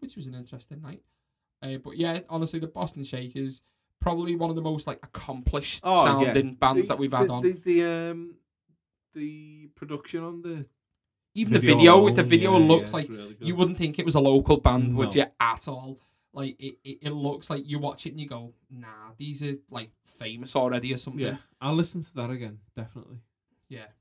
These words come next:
Speaker 1: but honestly, check them out. We'll tag them in it and we'll share the video as well because it's worth a watch. Um, I mean,
Speaker 2: Tagged.
Speaker 1: you
Speaker 2: That's,
Speaker 1: know,
Speaker 2: I'll,
Speaker 1: on
Speaker 2: I'll throw, we'll, uh, Peter will put that in the post.
Speaker 1: <laughs> Edited.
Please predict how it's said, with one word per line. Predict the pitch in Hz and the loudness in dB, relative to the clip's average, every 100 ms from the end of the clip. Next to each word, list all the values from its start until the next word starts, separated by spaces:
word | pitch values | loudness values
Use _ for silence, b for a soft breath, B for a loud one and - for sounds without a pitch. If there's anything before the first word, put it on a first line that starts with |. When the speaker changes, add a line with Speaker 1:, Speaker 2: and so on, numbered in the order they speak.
| _ | _
Speaker 1:
but | 135 | -14
honestly, | 135 135 135 | -12 -12 -14
check | 135 143 | -14 -12
them | 135 | -12
out. | 123 | -10
We'll | 139 139 | -10 -8
tag | 147 139 | -6 -8
them | 139 | -6
in | 135 | -8
it | 131 | -8
and | 131 | -10
we'll | |
share | 127 135 | -10 -10
the | 135 | -10
video | 123 120 123 | -12 -14 -16
as | 127 | -14
well | 113 | -16
because | 135 135 | -16 -16
it's | 131 - | -16 -8
worth | 139 135 | -6 -4
a | 127 | -6
watch. | 123 123 - - _ _ _ _ _ | -10 -10 -14 -20 _ _ _ _ _
Um, | 123 | -16
I | 120 | -14
mean, | 117 120 117 _ - | -12 -14 -18 _ -16
Speaker 2:
Tagged. | 127 123 147 117 98 90 _ _ _ _ _ 107 | -8 -6 -6 -8 -14 -20 _ _ _ _ _ -14
Speaker 1:
you | 190 | -10
Speaker 2:
That's, | 202 | -4
Speaker 1:
know, | 196 | -4
Speaker 2:
I'll, | - 113 | -2 -4
Speaker 1:
on | 110 | -2
Speaker 2:
I'll | 113 | -4
throw, | 113 135 | -6 -12
we'll, | 120 120 117 113 - | -12 -12 -12 -14 -12
uh, | 117 107 | -12 -12
Peter | - 120 - | -14 -14 -14
will | 120 | -18
put | 120 113 | -18 -20
that | 98 | -20
in | 101 - _ | -20 -20 _
the | - - - 107 - | -6 -6 -6 -10 -2
post. | - - - | -2 -2 -14
Speaker 1:
<laughs> | - | -8
Edited. | 135 127 139 143 | -8 -8 -10 -10